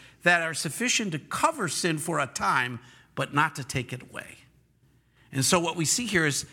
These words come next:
is a contrast of limited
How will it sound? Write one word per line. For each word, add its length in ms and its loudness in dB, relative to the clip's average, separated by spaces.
is 260 2
a 60 -2
contrast 920 2
of 260 2
limited 920 2